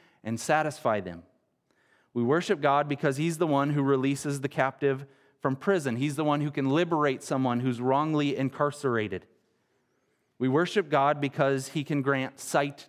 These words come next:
to the blind. To those who are walking around in darkness, he gives light and life. We worship God because he's the one who can lift the head of the lowly, the down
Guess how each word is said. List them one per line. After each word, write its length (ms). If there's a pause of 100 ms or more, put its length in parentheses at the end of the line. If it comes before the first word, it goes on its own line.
to 80
the 100
blind. 440
To 40
those 240
who 80
are 120
walking 400
around 340
in 120
darkness, 460
he 80
gives 340 (260)
light 500 (240)
and 220
life. 480 (960)
We 80
worship 400
God 320
because 320
he's 220
the 80
one 240
who 120
can 200
lift 280
the 100
head 280
of 200
the 100
lowly, 420
the 120
down 420